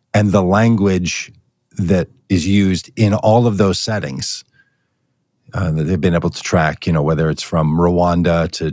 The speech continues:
to Germany to, uh, parts of Malaysia, this, these arguments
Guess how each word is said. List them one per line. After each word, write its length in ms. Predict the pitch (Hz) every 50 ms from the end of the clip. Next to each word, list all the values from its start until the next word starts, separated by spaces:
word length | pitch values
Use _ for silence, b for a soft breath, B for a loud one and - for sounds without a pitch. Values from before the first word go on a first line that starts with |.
| 67 - -
to 120 | - 95
Germany 600 | 76 - 95 92 92 90 87 85 85 85 82 78 69 _ _ _ _ _ _ _ _ _ _ _ - - - - -
to, 340 | - - 92 85 82 82 82
uh, 200 | 82 82 78 82
parts 400 | - - - 87 82 - - 87
of 120 | 76 69
Malaysia, 640 | 87 87 80 85 87 90 87 78 85 87 78 76 B B B B B B B
this, 240 | - 98 - - - _ -
these 300 | 90 104 101 95 - -
arguments 760 | - 113 113 110 110 110 98 92 90 87 - - - -